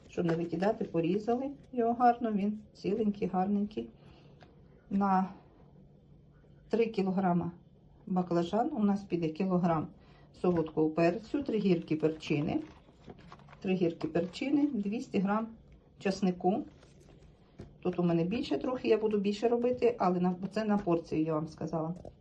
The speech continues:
Зараз будемо, щоб не займати багато вашого часу, промию баклажани в чистій воді. Будемо їх жарити, перекрутимо на м'ясорубку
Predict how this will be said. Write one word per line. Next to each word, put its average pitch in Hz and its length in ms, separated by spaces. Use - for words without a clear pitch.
Зараз 190 280
будемо, 180 300
щоб 185 180
не 180 100
займати 175 400
багато 170 320
вашого 160 320
часу, 160 440
промию 180 520
баклажани 185 720
в - 40
чистій 190 340
воді. 277 360
Будемо 233 380
їх 220 160
жарити, 269 520
перекрутимо 214 760
на 208 160
м'ясорубку 202 760